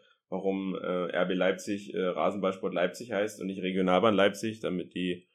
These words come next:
dann würden die Fans von Lok Leipzig das auch viel besser annehmen, aber auch so, auch so Sachen wie, ähm,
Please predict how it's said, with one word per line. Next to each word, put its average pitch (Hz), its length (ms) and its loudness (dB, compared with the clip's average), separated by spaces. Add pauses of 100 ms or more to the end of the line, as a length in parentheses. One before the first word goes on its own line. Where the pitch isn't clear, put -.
(580)
dann 92 160 -2
würden 95 180 4
die 92 100 2
Fans 101 280 2
von 95 160 0
Lok 98 180 4
Leipzig 95 380 4
das 90 160 -4
auch 90 100 -4
viel 95 160 -2
besser 90 240 0
annehmen, 107 520 -2
aber 87 380 -6 (380)
auch 92 140 0
so, 107 320 6
auch 92 120 0
so 107 140 0
Sachen 98 340 2
wie, 90 300 2
ähm, 85 600 -2